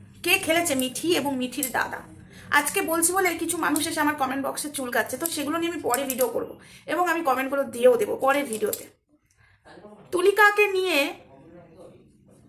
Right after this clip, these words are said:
এরা কাটাছেঁড়া করেছে বাড়ির মধ্যে, না সোশ্যাল মিডিয়াতেই কাটাছেঁড়া করলে নয়, বাড়ির মধ্যেও করেছে এরা।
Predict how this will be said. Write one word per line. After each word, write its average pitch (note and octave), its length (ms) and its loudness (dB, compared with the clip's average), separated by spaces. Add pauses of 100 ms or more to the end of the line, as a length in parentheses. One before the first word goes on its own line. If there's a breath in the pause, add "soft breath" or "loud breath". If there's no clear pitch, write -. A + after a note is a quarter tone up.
(220)
এরা D4 240 4
কাটাছেঁড়া C#4 640 0
করেছে B3+ 380 0
বাড়ির A3+ 380 -2
মধ্যে, - 380 -8
না C#4+ 140 4
সোশ্যাল C#4+ 280 -2
মিডিয়াতেই D#4+ 320 0
কাটাছেঁড়া D#4+ 340 -2
করলে D4+ 200 -2
নয়, B3 160 -4 (340)
বাড়ির A3+ 260 2
মধ্যেও A#3+ 340 2
করেছে - 320 -2
এরা। - 100 -8